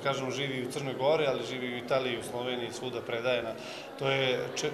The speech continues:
čuveni čembalista Egon Mihajlović. Dakle, čovjek sa ovih prostora koga mi nismo poznavali, znači pre šest, sedam godina smo čuli u stvari za ideju nekog umetnika koji je često dolazio ovde,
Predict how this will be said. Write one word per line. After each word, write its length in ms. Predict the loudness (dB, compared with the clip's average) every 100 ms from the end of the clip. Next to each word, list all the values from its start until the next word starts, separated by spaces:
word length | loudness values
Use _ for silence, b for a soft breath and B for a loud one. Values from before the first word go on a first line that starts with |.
| 0
čuveni 300 | 0 0 -2
čembalista 640 | -2 4 6 4 2 0
Egon 220 | 0 -2 -2
Mihajlović. 400 | 0 2 0 -2 -6 B B B B B -2
Dakle, 240 | 0 0 2
čovjek 200 | 2 4
sa 100 | 4
ovih 140 | 4 2
prostora 400 | -2 0 0 0
koga 300 | -2 -2 -2
mi 160 | 0 0
nismo 320 | 0 0 -4
poznavali, 540 | -4 -2 0 2 2 0
znači 280 | -2 -2 -4 -2
pre 160 | -2
šest, 240 | 0 -2 -2
sedam 220 | -2 0
godina 540 | 0 0 0 2 2 0 -4 -8 -6
smo 180 | -4 -4 2
čuli 300 | 4 4 0
u 40 |
stvari 380 | 0 4 4 4
za 300 | 2 4 4 0
ideju 480 | -6 2 6 6 4 -2 -8 -10 -4
nekog 260 | -4 -4 -2
umetnika 680 | 0 4 2 2 0 2 2
koji 140 | 2 0
je 140 | 0
često 320 | -2 -2 -2 0
dolazio 500 | 2 2 2 0 0
ovde, 320 | 0 -2